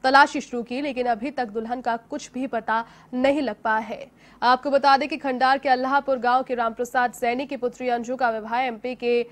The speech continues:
दातरदा गांव के जगदीश सैनी के बेटे दीपक के साथ शनिवार को हुआ। इसके बाद रविवार सुबह दुल्हन को ससुराल के लिए विदा किया गया।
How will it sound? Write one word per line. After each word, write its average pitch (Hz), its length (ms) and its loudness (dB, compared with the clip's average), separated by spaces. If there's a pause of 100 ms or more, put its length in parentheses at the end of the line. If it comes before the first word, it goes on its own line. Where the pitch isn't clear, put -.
(360)
दातरदा 233 800 2
गांव 220 260 -2
के 233 180 -6
जगदीश 233 500 -6 (140)
सैनी 254 320 -4
के 262 120 -4
बेटे 226 280 -6
दीपक 220 320 -6
के 247 160 -2 (220)
साथ 240 240 0
शनिवार 226 460 -2
को 254 120 -6
हुआ। 226 280 -6 (380)
इसके 240 220 -6
बाद 269 260 4
रविवार 262 400 4
सुबह 233 380 -4
दुल्हन 226 380 -6
को 262 160 -6
ससुराल 254 560 0
के 302 100 -6
लिए 262 120 -4
विदा 220 240 -4
किया 214 300 -4
गया। 208 280 -8